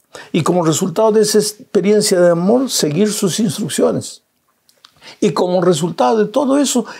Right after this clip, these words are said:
el único beneficiado seremos nosotros. ¿Por qué? Porque las promesas de su palabra serán una realidad en nuestra experiencia.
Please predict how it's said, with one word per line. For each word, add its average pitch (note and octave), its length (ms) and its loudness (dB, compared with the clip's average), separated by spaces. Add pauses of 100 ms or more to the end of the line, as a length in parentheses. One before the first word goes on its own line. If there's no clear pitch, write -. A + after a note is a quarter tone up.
(160)
el E3 240 2
único B3+ 380 2
beneficiado E3 800 0
seremos D#3+ 500 0
nosotros. F3+ 640 -4 (160)
¿Por A#2 220 -2
qué? - 340 0 (480)
Porque A2 280 -2
las B2 180 0
promesas C#3+ 580 0
de E3 80 -4
su F3 200 -8
palabra E3 400 0
serán C#3 320 0
una D#3+ 320 0
realidad C3+ 720 2
en A2 120 0
nuestra G#2+ 300 -4
experiencia. - 720 -10